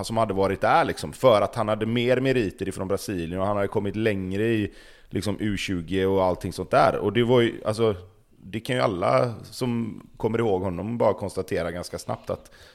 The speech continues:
så var det ju överhuvudtaget inte. Och därför så blev ju liksom förväntningarna på honom när, när han kom till Djurgården var ju att han skulle vara en ny Afonso typ.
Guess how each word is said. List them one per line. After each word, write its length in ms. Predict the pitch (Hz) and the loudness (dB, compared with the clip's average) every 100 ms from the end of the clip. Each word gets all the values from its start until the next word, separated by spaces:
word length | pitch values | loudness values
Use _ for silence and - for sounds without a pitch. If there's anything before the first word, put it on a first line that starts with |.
| - - - | -20 -20 -10
så 200 | - 123 | -2 2
var 220 | 117 76 | 4 4
det 80 | 104 | 2
ju 140 | 120 | 2
överhuvudtaget 600 | 110 120 95 101 87 82 | 2 0 0 0 -2 -4
inte. 280 | 85 - 71 | -10 -8 -6
Och 340 | - 87 87 71 - | -6 -4 -4 -6 -12
därför 1000 | 82 78 82 95 104 117 - 117 85 80 - | -20 -6 0 2 4 2 2 2 2 -2 -10
så 160 | - | -12
blev 340 | 95 95 87 82 | -6 -4 -4 -4
ju 100 | 87 | -6
liksom 220 | 85 92 | -6 -6
förväntningarna 560 | - 110 98 - 101 98 | -2 0 0 -2 -6 -4
på 120 | 98 | -2
honom 400 | 117 101 90 117 | -2 0 -2 0
när, 240 | 139 131 - - - - - | 4 4 2 -10 -20 -20 -4
när 200 | 113 127 | 2 2
han 180 | 123 | 2
kom 260 | 98 113 85 | 0 0 -2
till 140 | - | -4
Djurgården 500 | 101 101 87 87 90 | -2 0 0 -2 -2
var 180 | 90 85 | -2 -2
ju 60 | 82 | -2
att 160 | 85 | -4
han 100 | 95 | -4
skulle 240 | 90 95 92 | -4 -4 -2
vara 200 | 87 87 | 0 0
en 120 | 90 | 0
ny 300 | 90 80 78 - - | -2 -2 -6 -8 -4
Afonso 500 | - 98 76 71 147 | -2 0 -2 -4 -6
typ. 180 | - | -6